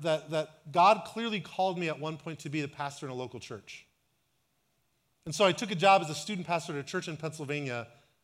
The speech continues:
a long, long time ago in a galaxy, uh, far, far away. And thank you. Thank you. Good night.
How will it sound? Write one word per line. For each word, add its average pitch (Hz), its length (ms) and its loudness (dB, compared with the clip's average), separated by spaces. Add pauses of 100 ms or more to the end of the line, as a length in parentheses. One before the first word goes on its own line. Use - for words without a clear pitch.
(240)
a 151 80 4
long, 156 460 4
long 156 260 2
time 127 240 -4
ago 117 360 -2
in 123 80 -10
a 123 60 -8
galaxy, 117 680 -6 (440)
uh, 117 180 -6
far, 120 200 -6
far 113 220 -6
away. 101 220 -10 (760)
And 226 420 4 (2750)
thank 139 220 -4
you. 113 120 -4 (1900)
Thank 117 200 -10
you. 101 140 -12 (1000)
Good 180 120 4
night. 151 220 6